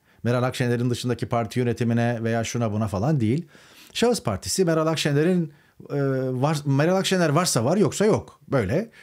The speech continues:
ve tepki de ona yani partiye değil esasen. Meral Akşener de bunun çok, e, iyi farkındadır. E, bu konuda yapabileceği bir şey var mı? Zannetmiyorum.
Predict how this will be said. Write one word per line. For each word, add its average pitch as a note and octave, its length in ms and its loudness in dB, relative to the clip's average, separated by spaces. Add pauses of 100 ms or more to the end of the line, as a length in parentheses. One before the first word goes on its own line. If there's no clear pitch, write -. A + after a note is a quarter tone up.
(120)
ve E3 120 2
tepki F3 280 2
de G#3 40 4
ona E3 360 2 (140)
yani F#2+ 200 0
partiye A#2+ 440 0
değil G2 240 -2 (280)
esasen. G2 540 -2 (200)
Meral D#3+ 180 2
Akşener B2 400 0
de B2+ 60 0
bunun B2+ 140 2
çok, - 320 -2 (180)
e, - 60 -8 (280)
iyi A2+ 180 2
farkındadır. A#2+ 760 -2 (460)
E, B2+ 400 0
bu D3+ 80 0
konuda D#3 280 2
yapabileceği D3+ 420 2
bir C#3 40 0
şey C3 200 0
var A2 120 0
mı? D3 260 0
Zannetmiyorum. G#2 760 -4